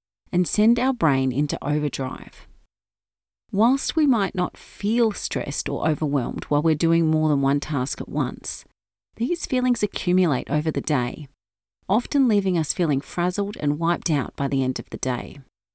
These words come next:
This week, I challenge you to do one thing at a time. Everything from brushing your teeth to talking on the phone, with full focused attention, and then see how you feel by the end of each day.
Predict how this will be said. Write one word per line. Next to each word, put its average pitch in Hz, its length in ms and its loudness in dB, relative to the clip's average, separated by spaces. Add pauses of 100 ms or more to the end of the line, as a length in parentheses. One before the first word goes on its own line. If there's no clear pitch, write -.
(960)
This 208 400 2
week, - 380 -4 (160)
I 226 180 -2
challenge 240 480 0
you 202 140 -2
to - 160 -12
do 143 200 2
one 180 420 0
thing 139 520 0
at 123 220 -8
a 170 100 -4
time. - 520 -6 (920)
Everything 220 480 2
from 160 180 -6
brushing 165 380 0
your 240 160 0
teeth 156 400 0
to 185 100 -2
talking 147 420 0
on 139 120 0
the 143 80 0
phone, 123 380 -4 (580)
with 151 180 0
full 214 400 2
focused 151 600 -2
attention, - 720 -6 (680)
and 185 180 2
then 277 220 2
see 185 300 4
how 156 160 0
you 160 200 0
feel 143 280 -2
by 135 140 0
the 139 180 0
end 139 120 2
of 147 80 -4
each - 280 -2
day. - 340 -4